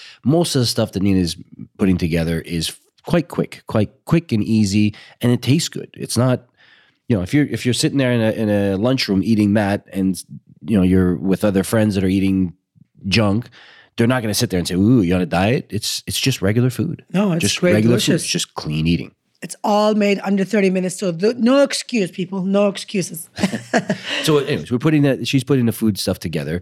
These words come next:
Speaker 1: We're also, uh, as soon as all the products are gonna come in, we're gonna put together, uh, workout plans or different, you know,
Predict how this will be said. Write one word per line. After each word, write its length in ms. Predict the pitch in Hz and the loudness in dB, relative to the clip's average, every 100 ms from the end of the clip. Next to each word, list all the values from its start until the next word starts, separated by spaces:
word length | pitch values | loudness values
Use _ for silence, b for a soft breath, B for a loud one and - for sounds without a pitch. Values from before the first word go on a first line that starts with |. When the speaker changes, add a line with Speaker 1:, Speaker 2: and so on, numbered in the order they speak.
| B B - | B B -4
Speaker 1:
We're 140 | 98 98 | 0 2
also, 500 | 101 - 107 107 101 | 2 2 4 4 4
uh, 220 | 95 95 | 2 0
as 140 | 92 | -4
soon 220 | - 110 107 | -2 -2 0
as 100 | 95 | 0
all 120 | 98 | 0
the 60 | 92 | 0
products 380 | 95 92 85 | 0 -2 -2
are 40 | 90 | -4
gonna 180 | 90 85 | -6 -6
come 180 | 85 | -4
in, 160 | 85 90 | -4 -4
we're 80 | 82 | -4
gonna 180 | 82 80 | -4 -4
put 240 | - 85 | -4 -4
together, 640 | - 76 85 80 82 80 78 B B B - | -4 0 0 2 2 0 -2 B B B -4
uh, 240 | 80 76 - | -2 -2 0
workout 520 | 95 87 92 90 - | -2 0 0 0 -4
plans 480 | - 87 82 90 85 | -2 2 4 2 2
or 80 | 80 | 0
different, 400 | 87 - 87 - _ _ _ _ _ _ _ _ _ - | -2 0 -2 -4 _ _ _ _ _ _ _ _ _ 0
you 80 | 107 | 2
know, 180 | 87 | 2